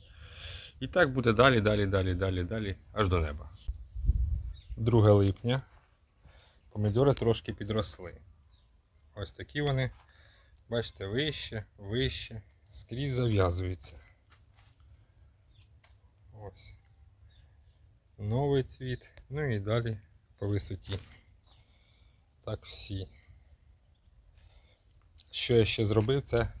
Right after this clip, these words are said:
поколов вилами ось дирочки. Для того, щоб, е, зараз <laughs> дуже сухо, щоб гарніше вода заходила. Зараз буду поливати.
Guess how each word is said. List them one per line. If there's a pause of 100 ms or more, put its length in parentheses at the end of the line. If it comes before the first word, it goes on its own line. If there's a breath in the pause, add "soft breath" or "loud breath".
(680 loud breath)
поколов
вилами
ось
дирочки. (1500 soft breath)
Для
того,
щоб,
е,
зараз (140)
<laughs>
дуже
сухо, (2500 loud breath)
щоб
гарніше
вода
заходила.
Зараз
буду
поливати.